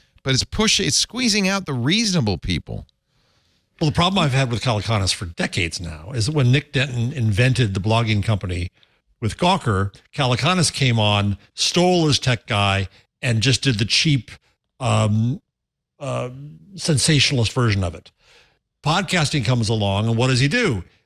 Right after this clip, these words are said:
Speaker 2: This week in this, this week in that. Well, he has his own This Week In. He
Speaker 1: Yeah, he
Speaker 2: basically,
Speaker 1: kinda stole
Speaker 2: Leo's
Speaker 1: our
Speaker 2: too
Speaker 1: model.
Speaker 2: nice to say it,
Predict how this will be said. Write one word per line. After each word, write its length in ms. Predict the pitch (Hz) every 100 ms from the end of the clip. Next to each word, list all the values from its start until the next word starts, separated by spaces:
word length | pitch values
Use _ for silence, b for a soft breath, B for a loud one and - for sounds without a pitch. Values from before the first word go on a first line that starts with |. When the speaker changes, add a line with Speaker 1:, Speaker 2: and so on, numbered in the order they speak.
| b _ -
Speaker 2:
This 300 | 117 127 151
week 180 | 160 170
in 120 | 151
this, 220 | 202 -
this 200 | 156 131
week 140 | 160
in 100 | 165
that. 200 | 180 240
Well, 140 | 170 131
he 220 | 117 160
has 220 | 139 135
his 120 | 143
own 240 | 131 135 135
This 240 | 143 -
Week 240 | 160 147 233
In. 240 | 175 92
He 140 | 113 135
Speaker 1:
Yeah, 80 |
he 60 | 107
Speaker 2:
basically, 260 | 123 117 117
Speaker 1:
kinda 160 | 104 -
stole 280 | 156 135
Speaker 2:
Leo's 220 | 156 151 -
Speaker 1:
our 60 |
Speaker 2:
too 100 | -
Speaker 1:
model. 160 | 202 151
Speaker 2:
nice 160 | 143
to 100 | -
say 220 | 143 143 113
it, 160 | 120